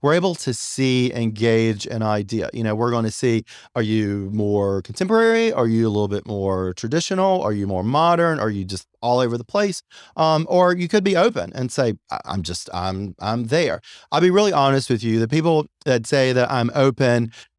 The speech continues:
they have a style down deep that they already like. And I, I kinda like to figure that out on the front side. I, I don't wanna spend an hour and a half, two hours coming up with the design and pulling pictures and inspirations and send to you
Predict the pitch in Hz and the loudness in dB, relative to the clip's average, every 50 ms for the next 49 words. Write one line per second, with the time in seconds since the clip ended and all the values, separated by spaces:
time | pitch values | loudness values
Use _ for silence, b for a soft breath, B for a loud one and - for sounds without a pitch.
0 | _ _ - 151 175 214 220 170 131 - - 120 120 120 123 123 123 127 127 127 | _ _ 0 2 2 2 2 0 0 0 2 2 4 4 4 4 4 4 2 2
1 | 131 - 123 107 113 110 117 123 123 123 120 117 117 120 78 92 87 113 110 110 | -2 -6 -4 -2 0 0 2 2 2 2 0 0 -2 -4 -6 -4 -2 0 0 0
2 | 117 117 117 117 110 104 107 107 107 110 117 117 113 113 107 104 107 113 113 113 | 0 0 0 0 0 2 2 2 2 4 4 4 2 2 0 0 0 2 2 2
3 | 113 113 113 - - 131 123 117 120 117 117 _ - - - _ _ - 123 156 | 2 0 -2 -4 -6 -4 -4 -2 -4 -4 -6 _ -14 -14 -14 _ _ -2 -2 0
4 | - - - 160 139 123 110 110 117 120 - - - 117 107 - 117 113 120 117 | 0 0 0 2 2 2 2 4 2 2 0 -2 -6 -8 -4 -4 -2 0 0 0
5 | 113 113 110 110 113 117 113 117 113 - 123 110 104 98 - 113 110 110 - - | 0 0 0 0 2 2 2 2 0 -2 -4 -6 -6 -2 -2 -2 -2 -2 -2 0
6 | 123 120 117 117 117 113 117 B B B B B B _ _ - - - - - | 2 2 2 2 0 -2 -4 B B B B B B _ _ -14 -12 -10 -4 0
7 | 165 165 170 156 143 131 123 117 110 - - 139 123 120 117 117 117 110 - _ | 2 2 4 4 4 2 2 0 -2 -2 0 0 0 2 0 -2 -4 -6 -10 _
8 | _ 143 127 123 123 123 120 120 117 120 123 117 113 - - - 127 120 117 117 | _ -2 0 2 2 2 2 0 0 0 0 0 -2 -2 -4 -2 0 2 4 4
9 | 117 110 113 110 - - 120 117 117 117 113 113 120 110 - - 107 107 98 117 | 4 2 0 -2 -4 -4 -4 -2 -2 -2 -2 -2 -4 -6 -6 -6 -8 -6 -2 0
10 | 120 117 110 113 113 107 107 107 - - 117 113 110 107 - 113 98 - - 110 | 0 0 2 0 0 -2 -4 -4 -2 -2 0 0 0 -2 -4 -6 -6 -6 -6 -6
11 | 104 98 107 104 101 101 - 127 113 - - 110 110 110 113 110 - 110 104 98 | -4 -4 -4 -4 -4 -4 -4 -6 -6 -6 -2 0 2 2 2 0 -2 -6 -6 -6
12 | 101 95 - 117 113 113 110 - 110 104 101 104 104 95 | -6 -4 -2 -2 -2 0 -2 -2 -2 -2 0 0 -2 -2